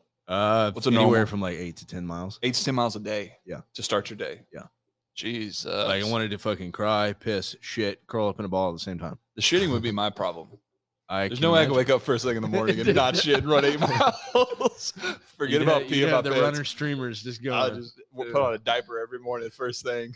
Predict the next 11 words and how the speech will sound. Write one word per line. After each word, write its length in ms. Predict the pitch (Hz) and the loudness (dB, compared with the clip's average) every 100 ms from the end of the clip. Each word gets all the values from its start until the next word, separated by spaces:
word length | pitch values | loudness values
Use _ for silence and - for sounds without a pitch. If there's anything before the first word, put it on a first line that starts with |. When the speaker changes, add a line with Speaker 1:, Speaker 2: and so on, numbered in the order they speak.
| _ | _
Speaker 1:
God 140 | 95 95 | -20 -20
damn, 180 | 90 90 | -20 -20
that 80 | |
would 100 | 110 | -20
chafe. 280 | - 98 95 _ _ _ - - - - | -20 -20 -20 _ _ _ -6 -6 -4 -8
Speaker 2:
<laughs> 100 | 107 - _ _ - _ _ _ _ _ _ 277 226 175 170 - - - - | -8 -10 _ _ -20 _ _ _ _ _ _ -16 -16 -18 -20 -20 -20 -20 -4
Okay, 260 | 131 139 110 | 2 4 4
so 200 | - 123 | 2 4
after 200 | 127 147 | 4 0
the 100 | 117 | -2
run, 380 | 123 139 117 | 0 0 -2